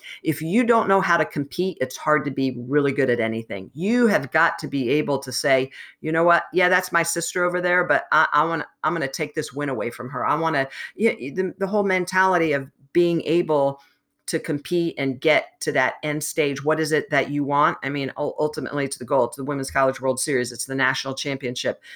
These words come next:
you know, and, and then, you know, living within those expectations, 'cause let's face it, not all, you know, two hundred and something teams are gonna have the opportunity to really compete for that national championship.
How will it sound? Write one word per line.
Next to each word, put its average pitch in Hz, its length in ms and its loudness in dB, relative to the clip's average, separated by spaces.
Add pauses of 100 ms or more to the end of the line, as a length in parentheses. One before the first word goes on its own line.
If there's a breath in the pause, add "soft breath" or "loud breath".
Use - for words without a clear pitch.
(220 loud breath)
you 139 100 -6
know, 131 140 -2 (180)
and, 147 380 -2
and 151 120 -2
then, 139 220 -2 (300)
you 160 80 -4
know, 139 100 0
living 143 300 0
within 135 260 -2
those 127 280 -2 (180)
expectations, 139 800 -2
'cause 131 180 -6
let's 135 140 -6
face 151 260 0
it, - 100 -4
not 135 200 2
all, 135 360 2
you 131 140 -8
know, 117 120 -6 (300)
two 143 140 -6
hundred 139 220 -4
and 120 100 -6
something - 240 -6
teams 151 260 -4
are 123 60 -4
gonna 131 160 -4
have 123 140 0
the 123 80 0
opportunity 127 500 -2
to 123 80 -4
really 139 320 2
compete 175 340 -4
for 131 120 -8
that 123 120 -2
national 120 360 -4
championship. 117 680 -6